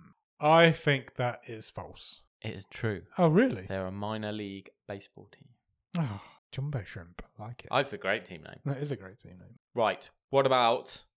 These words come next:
Speaker 2: the Charlotte Biscuits?
Speaker 1: <laughs> The Charlotte Biscuits? There's no way that's real.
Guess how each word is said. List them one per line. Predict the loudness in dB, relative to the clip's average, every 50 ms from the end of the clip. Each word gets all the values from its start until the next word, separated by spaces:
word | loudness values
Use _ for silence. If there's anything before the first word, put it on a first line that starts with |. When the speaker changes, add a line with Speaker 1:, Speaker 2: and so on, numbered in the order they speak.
| _ _ _ _ _ _ -8
Speaker 2:
the | -6
Charlotte | -4 -2 0 4 6 6 6 6 6 2 0 -2 -10 -16 -8 -4 -2
Biscuits? | -2 -2 -2 -4 -2 -2 -4 -4 -4 -8 -10 -10 -10 -12 _ _ -16
Speaker 1:
<laughs> | -4 0 2 2 2 2 0 2 6 6 4 4 4 -2 -4 -4 -6 -20 _ _ _ _ _ _ -18 -16 -16 -16 -14 -12 -8
The | -8
Charlotte | 0 4 8 10 10 10 8 8 6
Biscuits? | 6 4 4 4 -2 -12 -14 -14 -16 -16 -14 -10
There's | -6 -4
no | -2 -2
way | -2 -4 -6
that's | -8 -10 -12 -14 -16
real. | -16 -16 -16 -16 -18